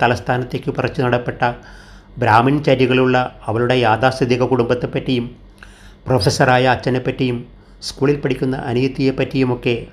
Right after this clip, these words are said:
അവൾ പറഞ്ഞുകൊണ്ടിരുന്നു. പെട്ടെന്ന് എന്തോ ഓർത്ത പോലെ പേഴ്സിൽ നിന്നും അവളൊരു ഫോട്ടോ പുറത്തെടുത്തു. "എടാ, ഇയാളെ നോക്കി വച്ചോ. നിന്റെ ഷാൻ, അതായത് സാല ആകാൻ പോകുന്ന ആളാ ഇത്.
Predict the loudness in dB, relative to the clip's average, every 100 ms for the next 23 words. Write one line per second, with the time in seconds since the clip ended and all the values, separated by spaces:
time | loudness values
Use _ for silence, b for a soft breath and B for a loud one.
0 | -4 -2 0 0 0 0 -2 -2 -4 -8
1 | -12 -20 -20 -20 -20 B B B B -6
2 | 2 4 4 4 4 4 0 -2 0 -2
3 | -6 -18 b b -8 -4 0 0 2 2
4 | 2 2 2 0 -4 -2 -4 -2 -4 -2
5 | -4 -8 -14 -16 -20 -20 B B B 0
6 | 2 2 0 0 2 2 0 0 -2 -2
7 | -4 -6 -8 -20 b b b -8 0 0
8 | 0 2 4 2 -2 0 0 2 -2 -2
9 | 2 4 4 2 2 2 2 0 0 -2
10 | -2 -2 0 2 2 0 -6